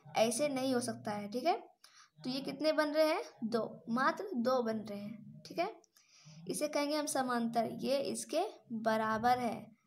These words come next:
तो ये हो गया समांतर, तो कितने, दो,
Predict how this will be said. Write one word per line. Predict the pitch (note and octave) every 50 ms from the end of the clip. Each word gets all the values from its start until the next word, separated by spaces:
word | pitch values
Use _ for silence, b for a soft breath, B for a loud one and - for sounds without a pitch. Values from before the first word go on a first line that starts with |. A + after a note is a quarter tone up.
| b b b b b b b b b _ _ -
तो | B3 B3
ये | B3+ B3+ C4
हो | C4+ C4+
गया | C4 A#3+ C#4+ D#4 -
समांतर, | A3 - B3+ A#3+ A#3 A3+ A3+ A3+ - C4 C#4 C#4+
तो | C#4+ - B3+
कितने, | B3 A#3+ A#3+ B3 - D#4 F#4 A#4+ A#4+ - - _ b b b b b b _ _ -
दो, | A3 - A#3+ -